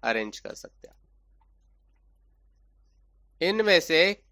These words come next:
किस टैब को में आपको टेक्स्ट इफेक्ट मिलते हैं जिनका उपयोग करके टेक्स्ट की सुंदरता बढ़ाकर उसे और अधिक आकर्षक बनाया जा सकता है? So, होम टैब,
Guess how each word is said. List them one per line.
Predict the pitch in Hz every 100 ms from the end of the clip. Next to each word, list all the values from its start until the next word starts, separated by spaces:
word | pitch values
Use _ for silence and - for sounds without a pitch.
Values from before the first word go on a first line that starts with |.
| _
किस | 190 214 -
टैब | 165 151 151
को | - 156 147 143
में | 139 143 143 -
आपको | 143 139 - 151 139 175 - _ _ _ _ _ _ _ 170
टेक्स्ट | 190 -
इफेक्ट | 180 - 175 -
मिलते | 143 131 135 135
हैं | 135 139 165 _ _ _
जिनका | 113 151 160 196 190
उपयोग | 160 156 165 156
करके | 151 135 131 147
टेक्स्ट | 160 156 160 -
की | 196
सुंदरता | 190 156 147 156 151 165
बढ़ाकर | 143 135 139 - 131 147
उसे | 143 - 156
और | - 156 185
अधिक | 185 143 147 160 -
आकर्षक | 127 131 139 - 160
बनाया | 127 123 139 151
जा | 120 117
सकता | 113 - 120 113
है? | 123 117 101 - _ _ _ _ _ _ - -
So, | 175 175
होम | 139 147 156 147
टैब, | 156 160